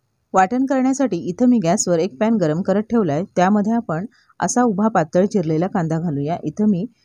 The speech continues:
एक मोठा कांदा असा उभा पातळ चिरून घेतलेला आहे आणि सात ते आठ मध्यम आकाराच्या लसूण पाकळ्या घेतलेल्या आहेत.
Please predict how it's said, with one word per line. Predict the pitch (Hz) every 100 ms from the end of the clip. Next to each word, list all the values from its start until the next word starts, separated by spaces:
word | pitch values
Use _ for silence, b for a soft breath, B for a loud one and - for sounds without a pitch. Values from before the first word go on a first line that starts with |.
| _ -
एक | 185
मोठा | 190 185 - 262
कांदा | 254 226 165 -
असा | - 202
उभा | 180 202
पातळ | 214 165 170 180
चिरून | 185 170 202
घेतलेला | 202 160 143 139
आहे | 135 160 226 - _ _ -
आणि | 180 196 170
सात | - 190 185 233
ते |
आठ | - 202 175
मध्यम | 165 147 214
आकाराच्या | 196 156 151 214
लसूण | 185 165 160
पाकळ्या | 147 156 180
घेतलेल्या | 220 147 143 135
आहेत. | 135 147